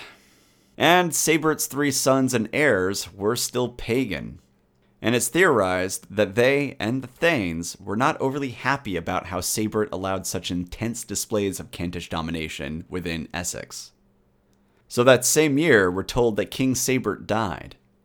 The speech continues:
How he died is not mentioned, but I'll point this out and let you ponder the possibilities.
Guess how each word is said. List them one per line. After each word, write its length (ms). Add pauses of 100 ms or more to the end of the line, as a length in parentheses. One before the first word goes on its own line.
(640)
How 180
he 160
died 380
is 120
not 220
mentioned, 500 (560)
but 140
I'll 80
point 300
this 200
out 240
and 100
let 120
you 100
ponder 400
the 100
possibilities. 920